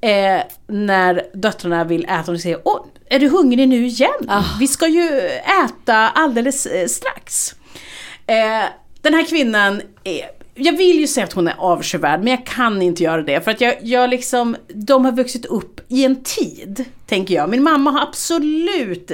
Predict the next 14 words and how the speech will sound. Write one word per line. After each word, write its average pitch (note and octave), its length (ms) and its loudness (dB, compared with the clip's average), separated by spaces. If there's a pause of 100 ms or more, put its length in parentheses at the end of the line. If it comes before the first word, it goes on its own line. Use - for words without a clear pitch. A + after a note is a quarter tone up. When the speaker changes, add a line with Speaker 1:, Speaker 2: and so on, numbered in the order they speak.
(120)
Speaker 1:
delar E3+ 340 0
att D#3 180 -4
vara D3+ 340 -2
en D#3 100 -2
almond D#3+ 400 -2
mom. C#3+ 360 -6 (720)
Ehm, F#3+ 560 2 (200)
och, - 400 0
och - 140 -4
liksom G3 680 -2 (140)
kan A3+ 160 -4
säga G3 380 0
saker F#3 300 -4
som F3 240 0